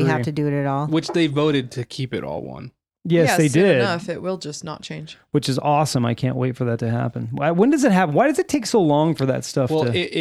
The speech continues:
Speaker 3: it, we passed it, but they still have to go through some kind of legislation to actually
Speaker 1: Mm-hmm.
Speaker 3: p-, completely pass it. It's
Speaker 4: But
Speaker 3: just, it was like, "Hey,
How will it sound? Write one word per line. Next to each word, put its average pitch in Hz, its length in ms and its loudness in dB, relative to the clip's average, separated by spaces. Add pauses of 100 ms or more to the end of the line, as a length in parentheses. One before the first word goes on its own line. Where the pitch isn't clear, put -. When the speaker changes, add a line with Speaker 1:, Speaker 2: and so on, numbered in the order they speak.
(100)
Speaker 3:
it, - 20 -20 (120)
we 160 280 -4
passed 127 480 -4
it, 117 140 -4
but 123 100 -6
they 117 140 -4
still 135 180 -4
have 123 140 -6
to 127 80 -8
go 117 120 -4
through 120 180 -10
some 120 200 -10
kind 117 160 -8
of 107 80 -10
legislation 110 760 -10
to 123 100 -10
actually 175 320 0
Speaker 1:
Mm-hmm. 165 160 -2
Speaker 3:
p-, 156 120 -10 (400)
completely 135 420 -4
pass 113 320 -6
it. - 80 -10
It's - 20 -4
Speaker 4:
But 320 120 -4
Speaker 3:
just, 151 260 -6 (280)
it 175 80 2
was 180 140 2
like, 165 340 0
"Hey, 165 320 -2